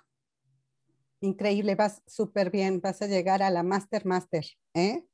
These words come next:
Así lo auguro. Rebeca, mucho gusto.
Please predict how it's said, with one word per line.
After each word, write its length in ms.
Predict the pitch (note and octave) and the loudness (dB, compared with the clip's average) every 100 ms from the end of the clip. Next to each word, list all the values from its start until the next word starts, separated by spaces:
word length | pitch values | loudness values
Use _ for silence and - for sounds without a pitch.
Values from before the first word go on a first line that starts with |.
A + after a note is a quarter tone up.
| - | -6
Así 240 | D#3+ F#3 | -2 2
lo 100 | F#3+ | 2
auguro. 480 | G3 E3+ F3+ D3+ - _ _ _ _ | 2 2 2 0 -2 _ _ _ _
Rebeca, 420 | F3 F#3 F#3 F#3 D3+ | 0 2 2 0 2
mucho 300 | F#3 F3 G3+ | -2 0 0
gusto. 480 | F#3+ F#3 - F3 | -2 -2 -2 -2